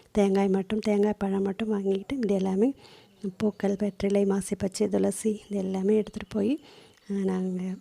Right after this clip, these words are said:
வழிபட்டுட்டு வந்தோம். ரொம்ப அற்புதமா இருந்துச்சுங்க இன்றைக்கும் தரிசனம். நாங்க போன நேரம் வந்து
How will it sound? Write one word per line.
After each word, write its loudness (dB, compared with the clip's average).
வழிபட்டுட்டு 2
வந்தோம். 4
ரொம்ப 4
அற்புதமா 2
இருந்துச்சுங்க 2
இன்றைக்கும் 4
தரிசனம். 4
நாங்க 4
போன 4
நேரம் 2
வந்து 2